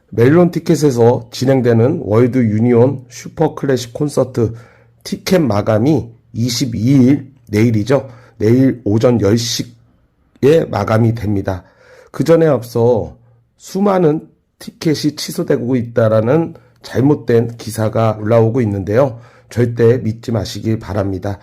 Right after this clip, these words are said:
지금 궁중 심리를 이용해서 아리스 식구님들의 마음을 흔들려고 하는 방법인 것 같습니다. 취소표는 그렇게 많이 나오고 있지 않습니다. 지금 현재도 계속 티켓이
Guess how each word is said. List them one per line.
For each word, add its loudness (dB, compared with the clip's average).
지금 2
궁중 4
심리를 0
이용해서 2
아리스 -4
식구님들의 0
마음을 0
흔들려고 0
하는 -2
방법인 0
것 -2
같습니다. -8
취소표는 0
그렇게 0
많이 0
나오고 0
있지 -4
않습니다. -6
지금 -2
현재도 0
계속 -2
티켓이 -2